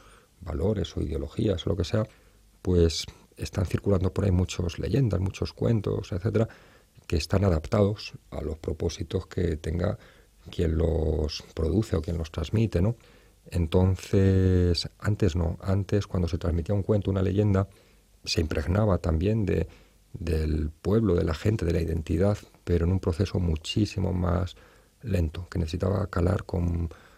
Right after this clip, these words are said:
de un modo mucho más profundo. Ahora, en realidad, cualquiera puede influir en unos minutos en en la transmisión de, de una cultura que va a estar enseguida circulando en múltiples direcciones.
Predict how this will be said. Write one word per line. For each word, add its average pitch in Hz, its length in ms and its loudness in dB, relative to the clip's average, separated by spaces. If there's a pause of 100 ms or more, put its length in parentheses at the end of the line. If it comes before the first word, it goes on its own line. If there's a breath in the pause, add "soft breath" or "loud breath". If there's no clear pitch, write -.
(260 soft breath)
de 85 160 -2
un 90 80 2
modo 90 260 4
mucho 87 300 -2
más 82 180 -2
profundo. 82 640 -6
Ahora, 98 360 2
en 101 60 0
realidad, 95 260 2 (220)
cualquiera 90 420 0
puede 87 240 0
influir 90 460 -2 (480 soft breath)
en 82 160 0
unos 87 180 2
minutos 87 560 0
en 82 240 0 (440 soft breath)
en 82 80 -4
la 78 80 -4
transmisión 85 920 -2
de, 82 800 -2
de - 80 -4
una 85 120 0
cultura 90 480 -2
que 80 260 2
va 85 120 2
a - 20 0
estar - 180 -4
enseguida 82 640 0 (480 soft breath)
circulando 82 640 0
en 80 100 2
múltiples 82 420 0
direcciones. 87 560 -6